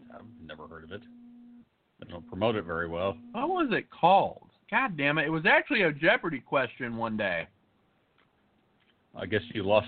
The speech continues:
Speaker 1: that round.
Speaker 2: As usual. I probably said France, and it was the correct thing, but they just didn't accept it. Has happened twice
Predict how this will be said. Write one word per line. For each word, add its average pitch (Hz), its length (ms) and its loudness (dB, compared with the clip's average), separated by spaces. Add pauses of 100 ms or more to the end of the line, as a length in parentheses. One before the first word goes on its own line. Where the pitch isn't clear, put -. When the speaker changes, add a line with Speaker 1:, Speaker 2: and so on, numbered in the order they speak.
Speaker 1:
that 82 140 -2
round. 76 280 -8 (1200)
Speaker 2:
As 131 220 6
usual. 151 480 2 (380)
I 139 100 8
probably 190 400 6
said 165 200 -2 (100)
France, 165 420 2 (360)
and 139 100 -2
it 147 40 0
was 151 220 0
the 135 80 -2
correct 165 560 2 (1200)
thing, 160 380 2 (480)
but 143 180 4
they 147 140 2
just 147 200 -2
didn't 151 180 0
accept 143 400 0
it. - 120 -4 (1700)
Has 135 180 4
happened 190 380 4
twice 254 260 4